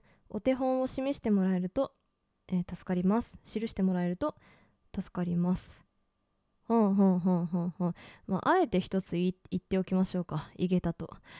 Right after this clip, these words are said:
えーんと、そうですね。どういう人がタイプですか？なんか、恋愛的なタイプっていうのは、あんまり過去をたどってみても、過去好きになった人をたどってみても、共通項っていうのはそんなになくて。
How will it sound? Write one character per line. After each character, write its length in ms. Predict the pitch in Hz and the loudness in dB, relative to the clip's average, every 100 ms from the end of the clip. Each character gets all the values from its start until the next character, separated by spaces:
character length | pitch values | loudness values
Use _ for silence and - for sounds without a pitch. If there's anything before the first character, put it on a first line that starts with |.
| - - - - | -20 -20 -12 -2
え 60 | |
ー 320 | 190 185 185 | 2 4 4
ん 60 | 185 | 4
と、 840 | - 175 180 180 180 180 180 175 | 2 -2 0 0 0 0 0 -2
そ 180 | - 349 | -2 -2
う 20 | |
で 80 | 233 | 0
す 140 | - | 2
ね。 140 | 175 170 | 2 4
ど 160 | 196 381 | 2 4
う 20 | 440 | 6
い 120 | 240 | 4
う 40 | |
人 160 | 202 180 | 2 -4
が 120 | 170 | -4
タ 180 | - 185 | -2 -2
イ 60 | |
プ 580 | 175 - 165 165 165 165 - | -2 -6 -8 -8 -8 -10 -8
で 100 | 175 | -6
す 140 | 170 - | -6 -8
か？ 280 | 165 - - _ _ _ _ _ | -14 -14 -18 _ _ _ _ _
な 120 | 277 | -6
ん 40 | 349 | -2
か、 160 | 220 - - - - | -2 -4 -12 -16 0
恋 260 | 214 311 370 | 4 4 4
愛 120 | 392 | 4
的 220 | 392 370 | 2 2
な 160 | 359 370 | 0 2
タ 140 | 381 | 2
イ 80 | 381 | 2
プ 140 | - | -2
っ 40 | 196 | -8
て 180 | - | -4
い 80 | 190 190 | -2 0
う 60 | |
の 180 | 180 175 | 0 0
は、 380 | 175 170 165 - | -2 -2 -4 -6
あ 60 | - | -6
ん 120 | 285 | -2
ま 120 | 311 | 0
り 680 | 311 302 302 302 294 294 294 - | 0 0 -2 -2 -2 -2 -2 -4
過 120 | - | -6
去 120 | 311 196 | -4 -4
を 80 | |
た 120 | 185 196 | -2 -2
ど 120 | 208 | -2
っ 20 | |
て 200 | - 226 | -2 -2
み 120 | 233 | -2
て 100 | - | -2
も、 120 | 185 | -4
過 100 | 185 | -2
去 60 | 311 | -2
好 80 | 262 | -4
き 220 | - 277 | -6 -4
に 100 | 254 | -2
な 100 | 202 | -2
っ 20 | |
た 140 | 185 180 | -2 -6
人 280 | - 180 | -4 -6
を 60 | 170 - | -6 -10
た 120 | - 190 | -6 -4
ど 100 | 196 | -4
っ 40 | |
て 180 | - 214 | -2 -2
み 120 | 226 | -2
て 100 | 190 | -2
も、 140 | 175 | -2
共 240 | 180 226 233 | -2 -4 -4
通 260 | - 302 | -4 -6
項 180 | 277 208 | -4 -4
っ 40 | 185 | -4
て 140 | - | -4
い 60 | 175 | -4
う 20 | |
の 80 | 165 | -4
は 60 | |
そ 160 | 170 190 | -4 0
ん 80 | 190 | 2
な 80 | |
に 120 | 196 196 | 2 2
な 100 | 196 | 0
く 100 | - | -4
て。 420 | - 170 165 | -6 -4 -4